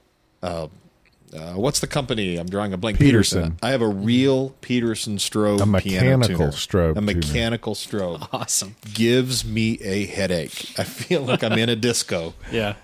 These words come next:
Speaker 1: It really, I mean, really does. Uh, and I've put that
Speaker 2: Thousand dollar tuner.
Speaker 1: Thousand dollar tuner. I've put that tuner up against a ninety-nine <laughs> cents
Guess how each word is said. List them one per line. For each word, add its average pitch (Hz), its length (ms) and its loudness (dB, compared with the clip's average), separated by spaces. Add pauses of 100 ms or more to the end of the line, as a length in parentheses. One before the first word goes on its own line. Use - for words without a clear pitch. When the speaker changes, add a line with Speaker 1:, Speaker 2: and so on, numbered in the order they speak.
Speaker 1:
It 117 100 0
really, 113 420 2 (140)
I 117 40 -2
mean, 101 360 0
really 120 300 4
does. 85 580 -2 (320)
Uh, 82 300 -2 (260)
and 90 500 -6 (920)
I've 113 100 0
put 131 60 2
that 120 100 6
Speaker 2:
Thousand 127 320 6
dollar 117 340 8
tuner. 101 500 2 (220)
Speaker 1:
Thousand 135 520 0
dollar 113 280 2
tuner. 95 380 -4
I've 101 120 -4
put 160 180 -2
that 160 180 0
tuner 156 400 -2 (300)
up 117 180 -2
against 117 580 -8 (480)
a 92 200 0 (260)
ninety-nine 127 640 4
<laughs> - 0 -
cents 143 500 0